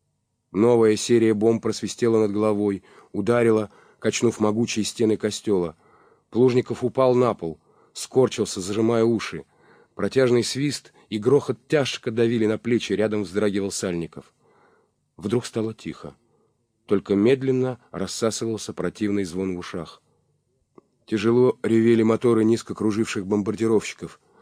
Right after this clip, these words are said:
но ни взрывов, ни надсаживающего душу свиста бомб больше не слышалось. Плужников поправил сползающую на лоб каску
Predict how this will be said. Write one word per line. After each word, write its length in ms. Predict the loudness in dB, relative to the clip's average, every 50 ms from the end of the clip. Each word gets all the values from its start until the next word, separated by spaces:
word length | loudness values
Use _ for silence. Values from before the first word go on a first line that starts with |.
| -20 _ _ _ _ _ _
но 140 | 0 2 4
ни 140 | 4 4 4
взрывов, 680 | 2 2 2 4 4 4 4 2 -2 -4 -6 -20 -20 _ _ _ _ _ _ _
ни 100 | 0 2
надсаживающего 880 | 2 2 0 0 0 0 2 2 2 2 2 0 0 -2 -2 -2 -2 -2
душу 460 | -2 -2 -4 -4 -4 -6 -8 -8 -8 _ -20 _
свиста 500 | -12 -10 -6 -4 -4 -4 -4 -4 -4 -4
бомб 380 | -2 2 2 2 2 2 -2 -8 -8
больше 360 | -4 -2 -2 -2 -4 -8 -10
не 80 | -10 -10
слышалось. 640 | -8 -6 -6 -6 -6 -8 -12 -14 -16 -16 -20 -20 _ _ _ _ _ _ _ _ _ _ _ _ _ _ _ _ _ _ _ _ _ _
Плужников 520 | 0 2 4 4 4 4 2 0 -2 -6 -2
поправил 460 | -2 -2 0 2 2 2 4 2 2
сползающую 720 | -2 -2 -2 -2 0 2 2 2 2 2 0 -2 -2 0
на 80 | 0 2
лоб 180 | 0 0 -2 -2
каску 480 | -2 -2 -2 -2 -4 -8 -12 -12 -12